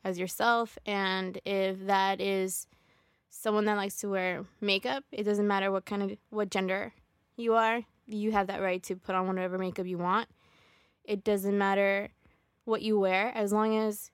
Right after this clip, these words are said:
you have a, you, a love for the game, and as long as you wanna make the community better,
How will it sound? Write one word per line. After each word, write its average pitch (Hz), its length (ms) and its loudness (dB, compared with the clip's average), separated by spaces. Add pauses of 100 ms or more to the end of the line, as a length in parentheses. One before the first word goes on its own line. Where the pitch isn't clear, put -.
(180)
you 220 180 -4
have 208 280 2
a, 208 60 -4
you, 208 320 -6 (120)
a 214 100 0
love 214 540 2 (320)
for 220 100 -6
the 208 100 0
game, 196 500 -4
and 196 140 -2
as 185 140 0
long 196 280 0
as 196 180 -4
you 202 100 -2
wanna 196 160 2
make 190 220 0
the 196 80 -6
community 185 340 0
better, 226 460 2